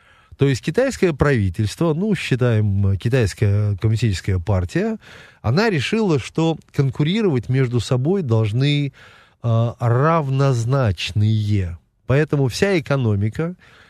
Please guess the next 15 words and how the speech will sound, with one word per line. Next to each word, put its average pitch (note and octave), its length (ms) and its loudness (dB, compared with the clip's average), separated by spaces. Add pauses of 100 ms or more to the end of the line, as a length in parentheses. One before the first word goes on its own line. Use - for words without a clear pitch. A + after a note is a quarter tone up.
(140)
она D#3+ 300 0
была C3+ 460 2
поделена B2 640 0
между A#2 380 0
групповыми B2 720 0
предприятиями, G#2+ 1200 -2
вот G2+ 220 -4
этими G2 420 -2 (240)
холдингами, B2 880 -2 (380)
в - 100 -20
которые B2+ 540 0
они A#2+ 340 0
в A2 120 0
равной A2+ 480 0
доле, B2+ 480 0